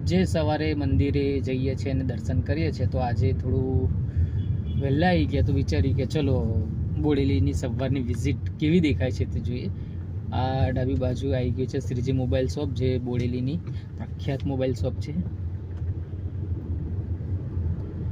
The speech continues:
હવે અહીં સામે તમને દેખાતું હશે, અહીંથી તમને હાલોલ ચુમ્માલીસ કિલોમીટર થશે,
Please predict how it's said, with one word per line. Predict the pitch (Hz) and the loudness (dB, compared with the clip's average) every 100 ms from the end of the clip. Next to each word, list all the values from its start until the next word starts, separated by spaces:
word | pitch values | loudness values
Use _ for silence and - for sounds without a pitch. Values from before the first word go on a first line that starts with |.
| - - - - - | -4 -6 -8 -8 -2
હવે | - 135 | 0 2
અહીં | 131 | 2
સામે | 135 127 131 | 2 2 2
તમને | 131 135 135 | 2 0 0
દેખાતું | 131 127 131 - 135 | 0 0 -2 -2 0
હશે, | 127 - 208 - - - - - | 0 0 0 -2 -6 -4 -4 -2
અહીંથી | 131 127 139 | -2 0 2
તમને | 135 135 139 139 | 2 2 2 2
હાલોલ | 131 127 135 143 147 147 147 147 - - | 2 4 4 4 4 4 4 2 -2 -8
ચુમ્માલીસ | - 135 135 147 151 | -4 0 2 2 0
કિલોમીટર | - 156 151 151 147 | 2 4 4 2 0
થશે, | 139 139 170 160 | 0 0 0 0